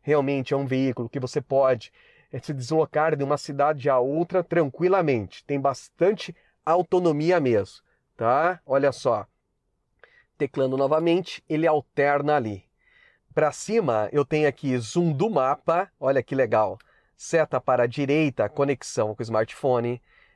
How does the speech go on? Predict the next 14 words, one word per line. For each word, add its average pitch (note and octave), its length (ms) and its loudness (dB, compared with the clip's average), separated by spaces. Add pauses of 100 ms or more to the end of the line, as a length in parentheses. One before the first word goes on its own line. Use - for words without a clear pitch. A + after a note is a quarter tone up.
(100)
Aqui, B2+ 400 -4
parte A2 380 -2
de B2 120 -2
mídia. A#2+ 580 -2 (500)
Aqui, B2 520 -2
a G#2+ 80 0
parte A#2 640 -2
de D#3+ 200 -2
condução, C#3 800 0
onde C3+ 280 0
ele C#3+ 100 0
vai C3+ 160 2
me C3+ 280 -6
representar B2+ 760 0